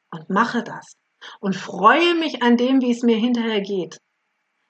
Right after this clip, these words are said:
das ist so ein wunderschönes Gefühl und das darfst du und das solltest du wirklich auskosten.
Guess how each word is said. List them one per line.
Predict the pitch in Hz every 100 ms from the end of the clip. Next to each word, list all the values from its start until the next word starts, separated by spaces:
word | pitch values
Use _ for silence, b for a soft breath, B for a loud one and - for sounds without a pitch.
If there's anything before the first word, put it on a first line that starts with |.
| -
das | 180
ist | 226
so | 226 233
ein | 220
wunderschönes | 202 214 208 208 196 196
Gefühl | 196 185 214 196
und | 175 196
das | 214 -
darfst | - 190 220 247 - -
du | 226
und | 208 190
das | 180 -
solltest | 196 220 277 269 240 -
du | 202 180
wirklich | 220 233 226 -
auskosten. | 196 208 - - 156 156 _ _